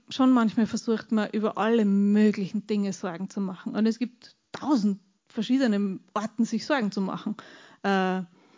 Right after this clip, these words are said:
über alles. Ja, ich neige dazu, mir wirklich über alles Sorgen zu machen. Und dann über meine Kinder mache ich mir Sorgen und über, äh, meine Familie mache ich mir Sorgen und über meine Arbeit mache ich mir Sorgen und über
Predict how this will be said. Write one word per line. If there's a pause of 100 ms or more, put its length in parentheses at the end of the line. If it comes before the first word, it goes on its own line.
(1500)
über
alles.
Ja,
ich
neige
dazu,
mir
wirklich
über
alles
Sorgen
zu
machen.
Und
dann
über
meine
Kinder
mache
ich
mir
Sorgen
und
über, (440)
äh,
meine (520)
Familie
mache
ich
mir
Sorgen
und
über
meine
Arbeit
mache
ich
mir
Sorgen
und
über